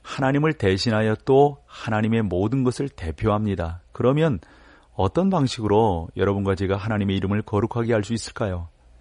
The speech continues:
저 나름대로 확신하는 바는요, 우리의 삶으로서 하나님의 이름을 거룩하게 한다는 것입니다. 아브라함이 가나안에 들어갔을 때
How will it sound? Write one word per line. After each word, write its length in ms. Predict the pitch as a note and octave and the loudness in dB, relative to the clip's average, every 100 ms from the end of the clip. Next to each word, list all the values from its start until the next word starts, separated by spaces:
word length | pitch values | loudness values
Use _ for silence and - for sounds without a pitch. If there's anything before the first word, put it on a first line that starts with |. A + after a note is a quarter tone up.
| _ _ _ _ _ _ - - _ _ - | _ _ _ _ _ _ -20 -20 _ _ -4
저 160 | - | 0
나름대로 420 | G2+ G2+ G2 G2 G#2 | 2 4 4 2 0
확신하는 500 | - - C#3 A2+ F#2 | -4 -2 0 2 2
바는요, 460 | F2+ F2+ A2+ G#2 - - _ - - _ | 0 0 -2 -6 -12 -20 _ -20 -20 _
우리의 340 | A#2+ C#3 D3+ | -2 2 2
삶으로서 800 | D3 - A2+ C3 D3 C#3 - A#2+ | 2 2 4 4 4 2 4 2
하나님의 440 | B2+ B2 B2+ A#2 G#2+ | 2 -2 -2 0 0
이름을 280 | G2 G#2+ G#2 | 2 0 0
거룩하게 540 | - G2 A2 A#2+ A#2 | 0 0 2 -2 0
한다는 360 | A#2 G#2+ G2 G2+ | 0 0 0 0
것입니다. 580 | F#2+ - F2 E2 F2 F2+ _ _ _ _ - - - - - _ _ - | -2 -2 -6 -6 -10 -16 _ _ _ _ -20 -20 -20 -20 -20 _ _ 0
아브라함이 440 | G#2 G#2+ G#2+ A2+ | 2 4 4 2
가나안에 420 | - G2+ G#2+ A2 | 0 0 2 0
들어갔을 440 | G#2+ G#2+ G2+ F#2+ G2+ | 0 0 0 -2 -4
때 460 | - A2 F#2 F2 | 0 2 2 -4